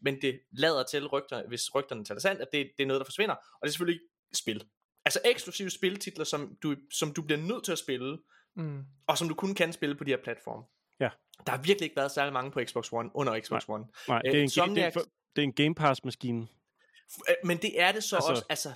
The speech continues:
Speaker 1: det, altså det er, og, og det er det nu også. Øh, altså jeg tror virkelig,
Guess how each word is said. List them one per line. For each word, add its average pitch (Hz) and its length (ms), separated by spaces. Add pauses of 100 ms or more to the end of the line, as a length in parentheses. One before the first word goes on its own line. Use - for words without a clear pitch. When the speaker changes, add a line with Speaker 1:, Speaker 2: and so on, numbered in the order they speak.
(120)
Speaker 1:
det, 156 120
altså 143 160
det 185 160
er, 165 60
og, 147 220
og 143 140
det 185 120
er 180 80
det 180 120
nu 175 220
også. 139 260 (300)
Øh, 127 840
altså 131 180
jeg 156 80
tror 180 340
virkelig, 147 360